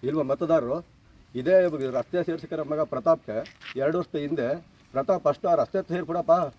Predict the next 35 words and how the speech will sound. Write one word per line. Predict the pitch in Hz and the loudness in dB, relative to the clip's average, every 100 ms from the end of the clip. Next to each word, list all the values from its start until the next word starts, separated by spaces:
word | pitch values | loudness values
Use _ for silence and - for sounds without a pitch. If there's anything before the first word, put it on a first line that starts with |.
| _ _ - | _ _ -10
ರೋಡ್ | 120 | -6
ಓಡಾಡಕ್ಕಾಗಿತ್ತಾ | 123 147 151 151 151 - 151 143 - _ _ _ - | -2 -2 0 -2 -4 0 0 0 -6 _ _ _ -14
ಅಂತ | 113 139 | -6 -4
ಹೇಳ್ದಂತೆ | 139 131 127 123 | -2 -2 -6 -4
ಬಂದು | 151 175 | -4 -2
ನಮ್ಮ | 156 | -2
ಮನೆಗೆ | 127 175 | -2 0
ಹೇಳ್ದ | 165 160 | 0 -2
ನಮ್ಮ | 156 | -2
ಪ್ರತಾಪ್, | 131 131 123 - 110 | -2 -4 -4 -6 -8
"ಅಪ್ಪ | 147 | -6
ಹಿಂಗೆ | 139 135 | -6 -6
ಸೋಮಣ್ಣ | 123 147 143 | -6 -4 -6
ಫೋನ್ | 143 139 | -6 -8
ಮಾಡಿತ್ತು | 135 120 117 107 - - - - - | -6 -8 -6 -8 -10 -16 -18 -14 -10
ಮುಖಂಡ | 120 156 147 | 0 0 0
ಅಂತ, | 139 | 0
ಅಲ್ಲೇ | 135 139 | -2 -2
ಮುಂಚೆನೇ | 135 160 151 | -4 -2 -2
ಸೇರ್ಸಿದ್ದೀನಿ | 139 151 156 143 143 135 | 0 -2 -2 -6 -4 -4
ಸರ್ | 127 | -4
ರಸ್ತೆ" | 120 - 139 | -8 -4 -6
ಅಂತ | 123 | -4
ಅಂದಮೇಲೆ | 131 120 120 101 - - - - 131 | -6 -4 -6 -4 -6 -6 -16 -6 0
ಹದಿನೈದು | 160 196 202 | 2 4 4
ದಿವಸದಿಂದ | 185 160 | 2 -2
ಕೆಲಸ | 180 165 180 | -2 0 4
ಮಾಡ್ತಾರೆ, | 185 175 160 156 | 4 2 0 -2
ಪ್ರತಿ | 147 151 190 | 0 0 0
ದಿವಸ | 190 | 0
ಓಡಾಡ್ತಾನೆ | 190 175 170 165 160 | 0 0 0 -2 -2
ಸೋಮೇಗೌಡ. | 147 151 139 98 - - - - _ - - - | 0 0 0 -2 -8 -20 -20 -20 _ -20 -8 0
ಕೇಳಬೇಕಲ್ಲ | 180 202 202 160 151 | 2 4 4 2 2
ಸರ್ | 139 | 0
ಇಲ್ಲಿ, | 131 190 | 0 -2